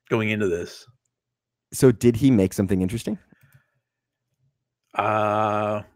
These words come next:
Speaker 1: yes. I'm gonna say yes.
Speaker 2: Oh, you
Speaker 1: Yeah.
Speaker 2: hesitated.
Speaker 1: <laughs> No, it's good. It's really good. Um, Knives Out is just, it's, again, it's another genre movie like he's done in his past. Uh,
Speaker 2: So whodunit?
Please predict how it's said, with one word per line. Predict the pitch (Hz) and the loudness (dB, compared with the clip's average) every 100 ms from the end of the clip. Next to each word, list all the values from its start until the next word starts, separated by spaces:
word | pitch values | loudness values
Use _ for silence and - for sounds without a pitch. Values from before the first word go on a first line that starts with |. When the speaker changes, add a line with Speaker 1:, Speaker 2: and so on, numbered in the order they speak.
| - | -6
Speaker 1:
yes. | 202 - - - - | -2 -2 -4 -8 -8
I'm | 160 | -2
gonna | 214 | 0
say | 196 185 | 2 2
yes. | 156 - - - - - - | 2 0 -2 -8 -12 -18 -2
Speaker 2:
Oh, | - 247 415 80 | 4 6 6 4
you | 110 | 0
Speaker 1:
Yeah. | 180 | 4
Speaker 2:
hesitated. | - - - 101 76 67 220 | 4 4 0 0 -2 -10 -14
Speaker 1:
<laughs> | - - - - - - - - | -14 -14 -10 -10 -2 0 0 -2
No, | - 147 | 0 2
it's | 160 | 2
good. | - 85 - - | -2 -6 -8 -8
It's | - 185 | 0 4
really | 151 | 4
good. | 101 80 - - - - | 2 -4 -12 -20 -20 -6
Um, | 165 123 123 - - | -2 -2 -2 -8 -8
Knives | 139 151 127 | 0 0 4
Out | 120 117 | 4 4
is | 113 | 2
just, | 110 113 - | 0 -2 -6
it's, | - - - - | -12 -12 -14 -10
again, | 117 123 113 | -2 0 0
it's | 95 117 | -2 -6
another | 107 104 | -4 -4
genre | 98 104 98 | -4 -4 -4
movie | 98 101 101 | -6 -6 -6
like | 95 90 | -6 -8
he's | 110 90 | -10 -10
done | 107 95 | -8 -8
in | 92 | -8
his | 95 | -12
past. | - 113 90 98 - | -10 -8 -8 -10 -10
Uh, | 90 80 | -10 -8
Speaker 2:
So | - | -2
whodunit? | 98 139 113 95 135 | 2 4 4 2 -2